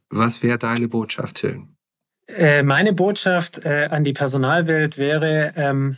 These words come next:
Speaker 2: sammelt und aggregiert Daten. Also das klingt jetzt total, äh, Messias-mäßig, ähm, und wir sind da leider auch erst am Anfang oder in der Mitte der Reise. Ähm, aber ich glaube, H R muss sich dorthin gehend,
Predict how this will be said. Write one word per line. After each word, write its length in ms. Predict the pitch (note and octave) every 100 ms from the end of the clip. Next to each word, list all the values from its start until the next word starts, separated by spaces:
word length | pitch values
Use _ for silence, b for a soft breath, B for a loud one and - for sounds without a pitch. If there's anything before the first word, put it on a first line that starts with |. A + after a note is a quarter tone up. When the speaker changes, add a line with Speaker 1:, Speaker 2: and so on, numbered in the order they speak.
| _
Speaker 2:
sammelt 400 | - - D3+ E3
und 240 | D#3+ D3 -
aggregiert 680 | D3 D#3 D3+ D#3 D#3 - C3
Daten. 460 | C#3+ E3+ G3+ G3+ -
Also 180 | D3 C3+
das 180 | C#3 -
klingt 200 | E3+ E3+
jetzt 220 | E3+ -
total, 640 | C3+ - C#3 C#3 C#3 C#3
äh, 140 | C#3 C3+
Messias-mäßig, 1080 | C#3 - G#3+ D3+ C3 C3 C#3 - G3+ G3+ -
ähm, 240 | C#3 C#3
und 120 | C#3 C3+
wir 80 |
sind 220 | C#3 D#3 D3
da 60 |
leider 360 | C3+ C#3+ D#3+ C#3+
auch 140 | E3+
erst 240 | D#3 C#3+ D3
am 120 | C#3
Anfang 460 | D#3 F3+ D3 C#3
oder 280 | C3+ C3+ C3
in 80 | C3+
der 100 | C3+
Mitte 240 | D#3 E3+
der 180 | D3 C3
Reise. 540 | B2+ C#3 D3 F3 F3+ F3
Ähm, 220 | C#3+ C3+ C#3
aber 180 | C#3
ich 140 | C#3 -
glaube, 440 | - D3+ D#3 D3+
H 280 | D3 C3+ -
R 180 | C#3+ D#3
muss 200 | D#3 D#3
sich 200 | D3 -
dorthin 380 | C#3+ - D#3+ C#3+
gehend, 420 | C#3 C#3+ C3+